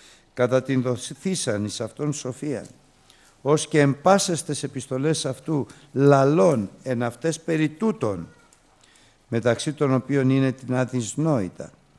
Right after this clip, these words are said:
τα οποία οι αμαθείς και οι αστήρικτοι στρεβλώνωσιν, ως και τας γλυπάς γραφάς προς την ιδίαν αυτών απώλειαν. Σεις λοιπόν, αγαπητοί, προγνωρίζοντες ταύτα, φυλάτεστε,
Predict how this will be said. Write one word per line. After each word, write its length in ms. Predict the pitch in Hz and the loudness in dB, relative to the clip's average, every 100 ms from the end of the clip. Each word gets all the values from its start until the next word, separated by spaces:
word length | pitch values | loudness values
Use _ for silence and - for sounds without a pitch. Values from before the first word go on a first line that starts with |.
| _ _ _ _ _ | _ _ _ _ _
τα 80 | 101 | -4
οποία 320 | 104 135 131 | -2 2 4
οι 140 | 131 | 4
αμαθείς 480 | 120 117 113 - 127 | 4 2 0 -4 -6
και 160 | - 117 | -4 -4
οι 80 | 113 | -4
αστήρικτοι 520 | 104 - 127 120 117 | -4 -6 -6 -6 -10
στρεβλώνωσιν, 1000 | - 110 110 101 131 131 117 - 151 160 - - _ _ | -10 -6 -6 -2 0 0 0 -4 -6 -6 -10 -20 _ _
ως 400 | 127 139 160 - - _ | 2 4 4 0 -14 _
και 140 | - 117 | -6 -2
τας 260 | 123 107 | 0 0
γλυπάς 720 | 98 104 104 - 113 127 123 | -2 -4 -4 -2 0 0 -2
γραφάς 680 | - 110 101 - 120 123 - | -6 -6 -6 -2 -2 -2 -4
προς 200 | 127 110 | -12 -8
την 160 | 117 107 | -2 -2
ιδίαν 360 | 98 120 120 | 0 0 0
αυτών 420 | 110 - 113 117 - | 0 -4 -2 -2 -2
απώλειαν. 640 | - 123 160 127 90 80 65 _ _ _ _ _ _ _ _ | -8 -4 -2 -2 -4 -10 -14 _ _ _ _ _ _ _ _
Σεις 280 | - 131 | -4 -2
λοιπόν, 280 | 123 113 117 | -2 -2 -2
αγαπητοί, 500 | 113 104 98 98 117 | 0 -2 -4 -8 -8
προγνωρίζοντες 1000 | 110 113 104 104 104 127 123 95 92 - | -6 -6 -4 -2 0 0 -2 -6 -8 -10
ταύτα, 440 | 101 101 - 139 - - - _ _ | -8 -8 -8 -12 -12 -20 -20 _ _
φυλάτεστε, 800 | - 131 160 156 95 - - | -4 0 0 -2 -8 -8 -12